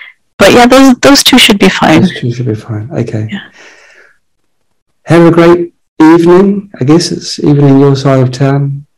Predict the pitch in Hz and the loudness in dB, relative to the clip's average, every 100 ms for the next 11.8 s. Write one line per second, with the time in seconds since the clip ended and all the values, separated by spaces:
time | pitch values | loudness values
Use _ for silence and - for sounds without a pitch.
0 | _ _ _ _ _ 143 139 139 123 127 | _ _ _ _ _ -4 0 0 0 0
1 | 123 127 127 131 - _ _ - - 208 | 0 0 0 -4 -10 _ _ -12 -2 0
2 | 220 - 202 143 147 - - _ _ 156 | 2 2 2 2 2 -2 -8 _ _ 0
3 | 151 156 139 127 131 131 127 127 - 131 | 0 2 0 0 -2 0 0 -2 -2 0
4 | 123 123 123 - 110 110 - _ - 110 | 2 0 -2 -2 -4 -6 -10 _ -20 -20
5 | - - 185 - - - 151 151 139 120 | -12 -4 -4 -4 -8 -2 -2 0 -2 -2
6 | 120 - _ _ _ - - - 147 113 | -4 -12 _ _ _ -12 -12 -6 -2 0
7 | 117 113 - _ _ _ _ _ _ _ | 0 -4 -12 _ _ _ _ _ _ _
8 | _ _ _ _ _ _ _ _ _ _ | _ _ _ _ _ _ _ _ _ _
9 | _ _ _ _ _ _ _ _ _ _ | _ _ _ _ _ _ _ _ _ _
10 | 156 175 214 202 - - - - 165 143 | 2 4 4 2 0 -6 -8 0 0 0
11 | 156 160 151 139 127 127 127 | 0 2 2 2 2 0 -2